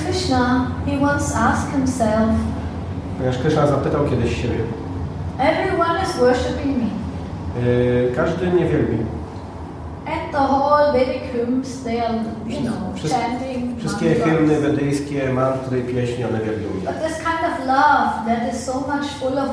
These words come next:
Speaker 1: awe and rever-, reverence doesn't attract me.
Speaker 2: Ale ten pełny przepychu, uwielbienie,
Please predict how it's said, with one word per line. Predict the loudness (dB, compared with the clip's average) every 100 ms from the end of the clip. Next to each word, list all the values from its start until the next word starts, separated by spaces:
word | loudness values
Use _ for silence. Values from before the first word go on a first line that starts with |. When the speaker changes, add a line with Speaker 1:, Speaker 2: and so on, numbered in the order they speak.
| -2
Speaker 1:
awe | 0 0 2
and | 0
rever-, | 0 0 0 0
reverence | 2 2 0 -2 -4 -4 -2
doesn't | 0 0 -2 -4
attract | -6 -6 -8 -6
me. | -4 -2 -4 -8 -12 -6
Speaker 2:
Ale | -2 2
ten | 4 4 4 2
pełny | 2 4 4
przepychu, | 2 0 2 2 2 2
uwielbienie, | 2 2 2 4 4 4